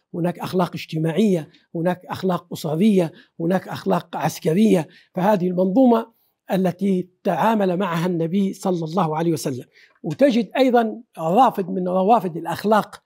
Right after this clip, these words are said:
السير، ال-، القصص القرآني غني، غ-، غ-، غنى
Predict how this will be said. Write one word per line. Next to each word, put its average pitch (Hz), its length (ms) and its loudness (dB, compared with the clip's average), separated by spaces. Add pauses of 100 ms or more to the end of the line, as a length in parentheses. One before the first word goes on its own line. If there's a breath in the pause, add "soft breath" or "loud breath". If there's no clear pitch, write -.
(340)
السير، 208 540 0 (400)
ال-، 185 160 -6
القصص 196 480 -4
القرآني 165 680 -4 (100)
غني، 220 460 2 (160)
غ-، 160 400 -8
غ-، 226 100 -6 (340 loud breath)
غنى 220 260 4